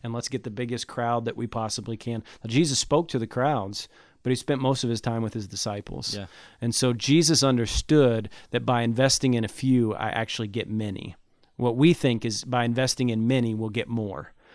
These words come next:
Speaker 1: So Jesus operated by multiplication. We try to operate by addition. And Jesus understood that if I invest in a few, I'm gonna multiply that out and get many, which it worked, right?
Speaker 2: Yeah.
Speaker 1: His, his eleven guys within five hundred years reached half the Roman Empire.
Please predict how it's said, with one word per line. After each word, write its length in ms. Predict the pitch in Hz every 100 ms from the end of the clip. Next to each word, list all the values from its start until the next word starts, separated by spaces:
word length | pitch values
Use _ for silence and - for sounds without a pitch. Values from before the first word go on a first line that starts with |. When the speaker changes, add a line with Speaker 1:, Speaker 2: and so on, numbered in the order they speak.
| - -
Speaker 1:
So 120 | 120
Jesus 500 | 107 143 175 160 143
operated 560 | 131 127 127 120 117
by 140 | 110 113
multiplication. 960 | 117 127 - 120 - 117 120 120 107
We 100 | 117
try 240 | 127 139 113
to 60 |
operate 440 | 101 107 - 107 101
by 140 | 107
addition. 540 | 101 101 95 - - - _ - - -
And 100 | 110
Jesus 320 | 135 135 123
understood 380 | 120 107 131 117
that 80 |
if 100 | 110
I 80 | 120
invest 460 | 113 113 131 135 139
in 100 | 117
a 40 |
few, 440 | - - 143 123 110
I'm 140 | 113
gonna 140 | 113 113
multiply 520 | 117 123 - 120 113
that 180 | 110 107
out 260 | 113 101
and 160 | - 110
get 140 | 110
many, 360 | 113 110 98 98 - - -
which 140 | 120
it 120 | 127
worked, 340 | 127 180 - -
right? 260 | 120 160 - -
Speaker 2:
Yeah. 120 | 107
Speaker 1:
His, 160 | 139 -
his 220 | 123 139
eleven 460 | 127 139 147 131 127
guys 520 | 147 143 117 127 - - -
within 300 | 123 131 123
five 300 | 131 127 131
hundred 260 | 131 117
years 320 | 127 156 123
reached 200 | 127 123
half 260 | - 127 -
the 80 | 127
Roman 300 | 127 131 120
Empire. 500 | 139 - 92 -